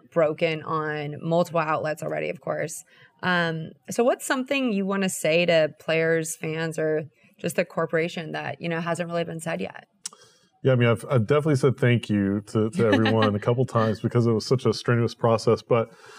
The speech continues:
Speaker 2: if I had to say, you know, if I had to, to kind of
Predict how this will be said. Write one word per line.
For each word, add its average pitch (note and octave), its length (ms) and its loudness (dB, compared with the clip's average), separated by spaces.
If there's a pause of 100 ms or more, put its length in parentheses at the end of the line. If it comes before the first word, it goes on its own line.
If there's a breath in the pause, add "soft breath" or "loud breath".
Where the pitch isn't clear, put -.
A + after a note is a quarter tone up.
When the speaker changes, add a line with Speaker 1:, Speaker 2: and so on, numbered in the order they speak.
(160 loud breath)
Speaker 2:
if - 80 -2
I D3 100 4
had E3+ 80 4
to D3+ 60 2
say, C#3+ 420 6 (460)
you D3+ 100 4
know, B2 160 4
if B2 120 0
I A#2+ 120 4
had C3 120 4
to, A#2 220 4 (320)
to A#2 100 0
kind A2+ 200 -2
of G#2 60 -8